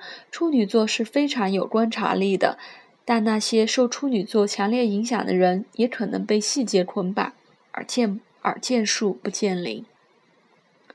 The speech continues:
处女座人由于不断地分析某个局部，或鸡蛋里挑骨头，故而错失了事物的要点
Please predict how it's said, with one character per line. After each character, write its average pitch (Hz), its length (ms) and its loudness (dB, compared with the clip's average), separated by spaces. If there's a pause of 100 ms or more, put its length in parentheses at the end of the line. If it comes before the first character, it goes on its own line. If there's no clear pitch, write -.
(500)
处 - 180 0
女 285 120 4
座 254 220 8
人 214 300 4
由 214 180 4
于 220 120 4
不 226 160 -4
断 262 320 4
地 185 100 2
分 240 220 0
析 247 160 -2
某 214 160 0
个 190 160 -2
局 185 240 -6
部， 202 340 2 (360)
或 240 240 0
鸡 254 180 -4
蛋 262 220 2
里 190 100 0
挑 233 260 -2
骨 185 220 -4
头， 202 280 -2 (680)
故 277 140 2
而 214 180 8
错 247 260 0
失 247 200 -2
了 220 140 2
事 - 200 0
物 233 120 2
的 196 100 2
要 220 260 0
点 - 260 -4